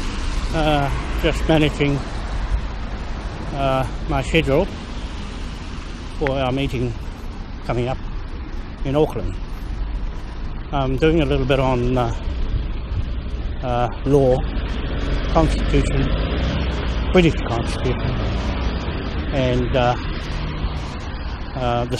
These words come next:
state of political affairs in New Zealand and Britain and America, Canada and Australia. So, uh, a lot said about churches, uh, going off the track.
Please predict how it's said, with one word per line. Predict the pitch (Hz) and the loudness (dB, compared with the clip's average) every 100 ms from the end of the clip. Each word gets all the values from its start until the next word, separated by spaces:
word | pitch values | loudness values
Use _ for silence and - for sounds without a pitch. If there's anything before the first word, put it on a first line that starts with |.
| - | 0
state | 151 143 | 4 4
of | 127 117 - - - - - - - - - | 4 0 -4 -10 -10 -8 -8 -6 -6 -6 -2
political | 147 147 147 139 | 4 4 4 0
affairs | 120 - 156 139 101 120 - - - - - - - - - | -4 2 4 4 2 -4 -6 -8 -8 -8 -8 -8 -8 -8 -4
in | - 131 131 139 | 0 0 0 2
New | 135 | 0
Zealand | 120 131 131 123 | 2 2 2 2
and | 120 120 107 | 2 0 0
Britain | - 147 107 127 - - | 0 0 -2 -4 -6 -4
and | 131 127 120 | -2 -2 -2
America, | 127 151 139 - 85 - - - - - - - | 4 4 4 0 -6 -8 -10 -12 -10 -8 -8 -4
Canada | 156 139 117 120 | 0 0 2 0
and | 117 | 0
Australia. | 113 - 120 110 - - - - - - - - - - - - | 0 0 0 2 0 0 0 0 0 0 0 0 0 0 2 4
So, | 151 143 143 139 | 4 6 4 4
uh, | 139 - - - | 0 -2 -6 2
a | |
lot | 151 165 - | 4 4 2
said | - 160 | 4 4
about | 135 143 - - | 4 2 0 4
churches, | 190 - 101 - - - - - - - - - - - - - 139 | 4 4 -4 -6 -10 -10 -10 -10 -10 -10 -10 -10 -10 -10 -10 -8 -2
uh, | 123 120 107 - | 0 0 -2 -2
going | 135 131 | 2 2
off | 127 - | 2 -2
the | 123 | 0
track. | - 131 | 2 2